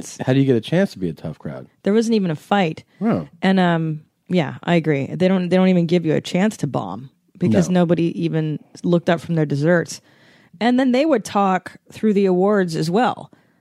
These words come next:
Speaker 1: Like,
Speaker 2: Yeah.
Speaker 1: the, the host was the guy from The Nanny, that nice English, he's a really nice actor, that Eng-, Charles Shaughnessy or whatever.
Speaker 2: Mm-hmm.
Speaker 1: And he got up. He's like, "Uh, good evening, ladies and gentlemen." And they were just like, "Anyways, what, what, is that chicken?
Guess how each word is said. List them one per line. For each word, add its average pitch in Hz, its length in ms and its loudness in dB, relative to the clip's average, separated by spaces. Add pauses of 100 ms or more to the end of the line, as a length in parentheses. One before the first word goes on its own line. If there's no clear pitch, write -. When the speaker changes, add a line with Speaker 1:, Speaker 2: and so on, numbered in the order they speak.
(160)
Speaker 1:
Like, 180 200 0
Speaker 2:
Yeah. 190 100 -6
Speaker 1:
the, 196 100 0
the 175 320 -4
host 262 420 -2
was 202 140 0
the 196 80 -2
guy 196 200 2
from 196 180 -2
The 170 60 2
Nanny, 170 440 0
that 170 180 0
nice 165 260 -2
English, 165 300 -2
he's 208 100 -2
a 247 60 0
really 196 240 2
nice 165 240 -2
actor, 147 360 -2
that 156 140 0
Eng-, 151 140 -6
Charles 170 560 0
Shaughnessy 160 540 0
or - 40 2
whatever. 185 300 2 (100)
Speaker 2:
Mm-hmm. 110 300 -10 (100)
Speaker 1:
And 196 120 -2
he 302 120 0
got 190 240 0
up. 160 220 -2
He's 190 180 0
like, 196 220 -2
"Uh, 220 120 0
good 208 220 -2
evening, 320 480 0
ladies 277 440 0
and 254 100 0
gentlemen." 233 220 0
And 196 80 0
they 190 100 2
were 190 80 0
just 190 160 -4
like, 180 240 -2
"Anyways, 269 760 0
what, 311 200 -10
what, 339 280 0
is - 60 -14
that 508 240 0
chicken? 453 380 0